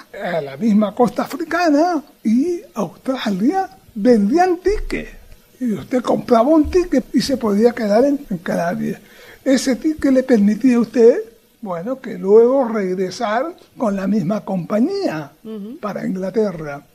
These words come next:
Speaker 1: Eso trajo un problema tremendo porque al regreso, como no había manera un poco de comunicarse bien cómo venía el barco, un propietario, Ranza Orea,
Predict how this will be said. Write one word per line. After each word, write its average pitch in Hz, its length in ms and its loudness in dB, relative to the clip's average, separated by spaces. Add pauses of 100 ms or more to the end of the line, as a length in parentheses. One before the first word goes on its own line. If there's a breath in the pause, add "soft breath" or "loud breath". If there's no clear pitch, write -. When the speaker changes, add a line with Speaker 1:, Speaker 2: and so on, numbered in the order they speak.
(100)
Speaker 1:
Eso 240 180 -4
trajo 330 200 0
un 302 180 -2
problema 277 560 2
tremendo 247 680 2 (300 soft breath)
porque 277 480 0 (120)
al 233 260 2
regreso, 262 960 0 (300)
como 220 220 -2
no 330 120 2
había 349 220 -2
manera 233 680 0 (420)
un 233 160 -8
poco 233 360 -6
de 202 140 -8
comunicarse 214 1120 0
bien 240 600 -4
cómo 247 500 -2 (260 soft breath)
venía 233 440 2
el 190 140 2
barco, 247 600 0 (140)
un 339 360 4
propietario, 208 960 -2
Ranza 240 440 0
Orea, 226 720 0